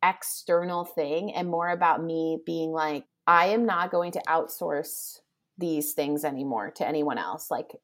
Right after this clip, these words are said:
a publisher does not tell me I'm a good enough writer. A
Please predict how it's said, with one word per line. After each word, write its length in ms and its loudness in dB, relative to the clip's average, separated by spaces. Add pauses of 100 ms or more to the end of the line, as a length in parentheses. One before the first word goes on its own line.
a 60 -4
publisher 520 2
does 180 -2
not 200 -2
tell 220 -2
me 200 0
I'm 220 -2
a 60 -2
good 160 0
enough 300 -4
writer. 380 -6 (760)
A 520 8